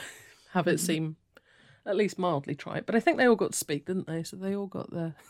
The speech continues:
Speaker 2: Mm,
Speaker 1: moment.
Speaker 2: yes, I think so.
Speaker 1: I think. Um, but yeah, uh, that brings us to Jack, uh, played by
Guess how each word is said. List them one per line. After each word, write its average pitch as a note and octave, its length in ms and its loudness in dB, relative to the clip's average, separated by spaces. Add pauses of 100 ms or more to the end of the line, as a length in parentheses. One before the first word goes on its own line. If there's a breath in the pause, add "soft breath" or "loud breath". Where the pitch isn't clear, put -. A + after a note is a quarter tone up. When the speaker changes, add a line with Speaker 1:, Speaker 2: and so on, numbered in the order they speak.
(920 loud breath)
Speaker 2:
Mm, E3 80 -6
Speaker 1:
moment. E3 460 -4
Speaker 2:
yes, - 260 -18
I G3+ 40 -6
think G3 220 -8
so. - 140 -18 (1400)
Speaker 1:
I F#3 40 -6
think. E3+ 340 -8 (280)
Um, F#3 400 0 (1120 loud breath)
but F4 80 0
yeah, F#4 140 4 (120)
uh, A3 100 0
that - 220 -4
brings F3+ 220 -2
us - 140 -6
to F3 280 -2 (100)
Jack, - 420 2 (340)
uh, E3+ 240 -2
played E3+ 320 -6
by E3 460 0